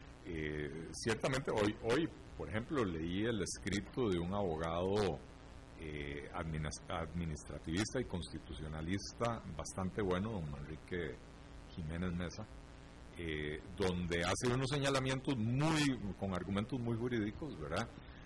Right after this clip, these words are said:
acerca de que, eh, sí, ya a estas alturas pareciera ser que las autoridades del gobierno están, eh, interpretando muy a su antojo las autoridades que les otorga la ley de emergencia.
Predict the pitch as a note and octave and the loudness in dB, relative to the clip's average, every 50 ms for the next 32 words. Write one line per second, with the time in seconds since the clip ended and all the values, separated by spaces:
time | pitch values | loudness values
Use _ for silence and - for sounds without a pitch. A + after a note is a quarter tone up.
0 | - - - F#2+ - - A2+ G#2+ G#2 A2 G#2+ - C#3 C3 B2+ B2 A#2 A2+ - - | -12 -8 -6 -4 -2 2 2 2 2 2 0 0 2 4 4 4 4 2 0 0
1 | A2 G2+ G#2+ A#2+ B2 B2+ B2+ - - - G2 F2 E2+ E2 D#2+ D#2 D2+ D#2+ D2+ - | 2 4 4 4 2 0 -2 -6 -8 -6 -4 -2 -2 0 -2 -2 -2 -4 -4 -6
2 | - - G#2+ A2+ B2+ A#2 F#2+ F2+ F#2 F#2 - - A2 G#2+ G#2+ G2 - G#2+ G#2 A2+ | -4 -2 -2 -2 0 0 0 0 0 0 -2 -4 -4 -4 -4 -4 -2 -2 0 0
3 | A2+ - - F#2 D#2+ D#2 D2+ F2+ E2+ F2 G#2+ - - F#2+ F#2 F2+ - - F2+ F#2 | -2 -2 -2 -4 -4 -4 -4 -4 -4 -4 -4 -4 -2 -4 -4 -4 -4 -2 0 0
4 | G2 - - - - - - - - - E2+ D#2+ - E2+ D#2 - D#2 D2 D2+ D2+ | -2 -2 -6 -12 -14 -14 -14 -14 -12 -10 -10 -8 -8 -10 -8 -6 -6 -4 -2 -2
5 | E2 F2+ F#2+ F#2 E2 D#2+ D#2 D#2+ E2+ F2+ F2 - - - D#2 D#2 E2 E2+ E2+ E2 | 0 0 0 0 0 0 0 0 -2 -4 -6 -6 -6 -6 -6 -4 -4 -4 -4 -6
6 | - - - - - - - - - - - - - - F#2 D#2+ D2+ D2+ D2 C#2 | -8 -10 -14 -14 -14 -14 -14 -14 -14 -16 -16 -16 -12 -10 -8 -6 -6 -6 -6 -6
7 | C#2 C#2 C2+ C2+ C#2+ D2+ D2 - - - - A#2+ A2+ G2+ - A#2+ G2+ G2+ - - | -6 -6 -8 -8 -8 -10 -12 -12 -12 -6 -4 -2 -2 0 0 0 0 0 -2 -2
8 | G#2 G2 - - B2+ C3+ C#3+ C#3+ D3 C#3 B2+ B2+ C3 C3 C#3 C3 - C#3+ C3+ B2+ | -2 -2 0 0 2 2 2 2 2 2 4 4 4 4 4 2 2 0 -2 -2
9 | A#2 - C#3+ C3+ B2 G#2+ A#2 C3 C3 A#2+ A2 F#2+ F#2+ F#2+ F#2 - - F2+ E2 E2+ | -2 2 4 4 4 4 2 0 0 0 0 0 0 -2 -2 -2 -2 -2 -2 0
10 | E2+ E2 E2+ F2 F#2+ G#2+ A2 - - A#2 A2+ A2 G2+ A2+ A2 - G#2+ G2 F#2+ G2 | 0 0 2 2 2 2 0 0 -2 -2 -2 -2 -2 -4 -2 0 0 2 2 2
11 | G#2 G2+ F#2 E2 D#2 D#2 D#2+ D#2+ E2+ E2+ D#2+ D2 - D2+ - - - - | 0 0 0 0 0 -2 -2 -2 -2 -4 -4 -6 -8 -8 -10 -10 -10 -12